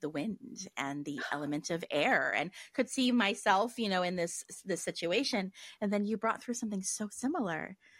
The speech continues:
Speaker 1: in the Akashic records. And I was like, "What? This
Speaker 2: That
Speaker 1: is
Speaker 2: just
Speaker 1: so
Speaker 2: gave me
Speaker 1: wild." Me
Speaker 2: full
Speaker 1: too.
Speaker 2: book.
Speaker 1: It gave
Speaker 2: Yeah.
Speaker 1: me full body chills.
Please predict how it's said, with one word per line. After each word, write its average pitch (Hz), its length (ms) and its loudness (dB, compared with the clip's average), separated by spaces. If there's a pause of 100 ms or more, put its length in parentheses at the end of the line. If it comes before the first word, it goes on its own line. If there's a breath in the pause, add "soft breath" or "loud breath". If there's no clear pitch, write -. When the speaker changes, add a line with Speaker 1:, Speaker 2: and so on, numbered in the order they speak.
(180 soft breath)
Speaker 1:
in 226 180 -2
the 220 120 2
Akashic 214 540 -4
records. 254 360 -2
And 180 100 -4
I 185 40 -2
was 202 160 -4
like, 214 220 -6
"What? 330 280 2 (400)
This 415 180 6
Speaker 2:
That 311 80 6
Speaker 1:
is 381 60 -2
Speaker 2:
just 302 220 6
Speaker 1:
so - 20 6
Speaker 2:
gave 277 160 8
me 294 120 10
Speaker 1:
wild." 370 140 4 (260 loud breath)
Me 320 200 8
Speaker 2:
full 262 180 6
Speaker 1:
too. - 0 -
Speaker 2:
book. 247 300 8
Speaker 1:
It 240 180 2
gave 254 300 4
Speaker 2:
Yeah. - 0 -
Speaker 1:
me 330 180 4
full 185 300 0
body 208 360 4
chills. 262 460 2